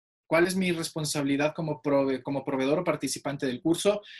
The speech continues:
¿Y cuál es mi responsabilidad como centro de entrenamiento? Como parte del curso, como participante del curso, es mi responsabilidad prepararme y leer el libro. Por eso se, siempre se sugiere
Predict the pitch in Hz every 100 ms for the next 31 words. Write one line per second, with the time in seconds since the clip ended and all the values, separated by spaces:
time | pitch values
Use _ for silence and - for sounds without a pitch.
0 | - 143 156 151 165 160 160 - 160 170
1 | 156 156 147 151 - 147 147 151 139 135
2 | 131 120 113 107 92 _ - _ _ -
3 | - _ - 151 156 156 156 147 - 185
4 | 220 - 202 175 190 180 180 160 147 143
5 | 147 151 165 180 196 175 156 170 175 202
6 | 160 151 156 - 151 143 135 139 143 151
7 | 139 131 147 139 120 117 131 170 165 -
8 | 131 131 - 147 - 147 - 160 165 151
9 | 151 - 151 160